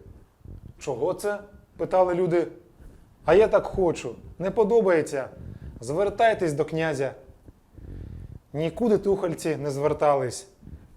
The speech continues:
Прийшли з сокирами, порубали той шлагбаум і спалили його. Боярин лютував,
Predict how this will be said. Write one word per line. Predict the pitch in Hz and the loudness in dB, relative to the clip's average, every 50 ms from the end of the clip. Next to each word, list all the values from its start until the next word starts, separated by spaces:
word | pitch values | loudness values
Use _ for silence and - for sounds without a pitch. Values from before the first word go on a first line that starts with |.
| - | 0
Прийшли | 147 165 185 170 - 220 247 240 185 | 2 2 2 0 -2 -2 0 0 0
з | - - | 0 0
сокирами, | 170 151 151 - 185 190 180 180 160 151 151 143 127 - - - - - - - - | 0 -2 0 0 0 0 2 2 0 0 -2 -4 -6 -8 -14 -20 -20 -20 -20 -20 -2
порубали | - 160 180 190 196 180 208 220 214 190 175 156 | 2 2 4 4 4 6 8 8 8 8 6 4
той | - - 165 156 151 139 117 - | 2 2 2 2 2 2 -2 -6
шлагбаум | - - - 143 143 135 123 135 139 185 196 190 170 160 156 151 139 131 - | -12 -8 -4 -4 -4 -2 -4 -2 2 4 6 6 6 4 4 0 -2 -6 -6
і | - 330 320 | -6 -6 -6
спалили | - - - 160 151 147 147 135 131 131 | -6 -2 0 2 2 4 2 2 0 0
його. | 123 127 120 107 120 113 - - - - - - - - - - - - | -2 -4 -4 -6 -8 -10 -12 -14 -18 -18 -18 -18 -18 -16 -16 -16 -16 -14
Боярин | - 113 143 160 180 220 233 226 202 185 160 147 | -2 0 2 4 6 8 8 8 8 8 4 2
лютував, | 147 165 160 - 170 165 185 185 170 135 107 - - | 0 -2 0 0 2 4 4 4 4 4 2 -6 -12